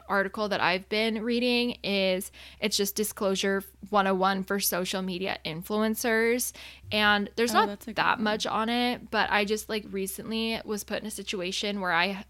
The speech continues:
Speaker 1: wanted to do research myself because of what a brand was
Speaker 2: Mm-hmm.
Speaker 1: saying. So I went and
Speaker 2: Yeah.
Speaker 1: kind of read this and I was like, "Okay, this is, like, really good." It's very clear. There's nothing, like, crazy about it. So essentially it's just, like, you know, when you,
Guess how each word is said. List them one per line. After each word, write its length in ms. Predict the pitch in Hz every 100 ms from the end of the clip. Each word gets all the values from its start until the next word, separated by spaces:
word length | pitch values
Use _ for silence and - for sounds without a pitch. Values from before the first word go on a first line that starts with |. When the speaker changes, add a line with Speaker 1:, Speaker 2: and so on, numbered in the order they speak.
| 190
Speaker 1:
wanted 260 | 180 185 185
to 80 |
do 160 | 202 202
research 440 | 190 185 208 - 190
myself 560 | 165 190 190 180 -
because 300 | 214 220 202
of 100 | 190
what 100 | 185
a 60 | -
brand 300 | - 202 196
was 160 | 226
Speaker 2:
Mm-hmm. 60 | 175
Speaker 1:
saying. 500 | 262 262 262 262 269 - - -
So 180 | - 226
I 120 | 202
went 240 | 202 180 190
and 80 |
Speaker 2:
Yeah. 100 | -
Speaker 1:
kind 160 | 214 214
of 180 | 202 180
read 240 | 165 170
this 380 | 185 196 220 -
and 120 | -
I 120 | 202
was 160 | 196 202
like, 100 | 226 -
"Okay, 320 | 392 311 254
this 160 | 247 269
is, 100 | 254
like, 140 | 247
really 220 | 220 226
good." 300 | 226 214 196
It's 160 | 202 220
very 260 | 226 254 262
clear. 460 | - 226 208 208
There's 200 | 202 214
nothing, 440 | 220 208 214 220 226
like, 320 | 208 202 - - - - -
crazy 520 | - - 185 190 247
about 320 | 262 294 302
it. 320 | 330 339 339 -
So 460 | 254 220 220 - -
essentially 440 | 247 262 277 311 285
it's 160 | 254
just, 220 | 254 -
like, 380 | 240 226 214 - - - -
you 100 | 240
know, 160 | 233 208
when 240 | 190 220
you, 160 | 233